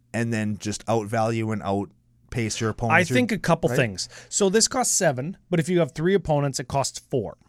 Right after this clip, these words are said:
Speaker 2: And if you cast it on turn four or five, there isn't a whole ton of rebuilding that one would need to do to be where they were, right?
Speaker 1: Yeah.
Speaker 2: But the counter argument is, well, I don't have a whole ton of mana development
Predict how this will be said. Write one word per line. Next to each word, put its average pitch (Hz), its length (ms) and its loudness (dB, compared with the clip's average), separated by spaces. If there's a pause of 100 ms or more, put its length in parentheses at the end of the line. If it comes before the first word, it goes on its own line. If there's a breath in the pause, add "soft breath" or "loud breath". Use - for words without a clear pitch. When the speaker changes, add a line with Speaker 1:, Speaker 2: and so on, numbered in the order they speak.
(560)
Speaker 2:
And 143 280 2 (100)
if 220 220 2
you 226 120 2
cast 156 400 2
it 170 60 0
on 151 120 0
turn 143 220 -2
four 135 280 2
or 120 60 2
five, 127 440 0 (420 loud breath)
there 170 180 4
isn't 262 240 4
a 226 60 2
whole 170 260 2
ton 156 300 0
of 113 280 -2
rebuilding 123 720 0
that 127 200 -2
one 123 320 0
would 117 200 2
need 113 340 0
to 117 120 0
do 107 340 2
to 135 140 0
be 185 540 2 (300 soft breath)
where 151 360 4
they 139 180 -2
were, 101 240 -8 (260)
right? 117 220 -4
Speaker 1:
Yeah. 65 120 -8 (240 loud breath)
Speaker 2:
But 143 520 2
the 135 100 -4
counter 135 340 -2
argument 127 420 -2
is, 143 200 -2
well, 135 200 2
I 139 80 2
don't 143 220 0
have 143 180 0
a 123 40 -2
whole 131 240 0
ton 139 220 -2
of 120 240 -4 (540)
mana 131 400 0
development 127 680 -2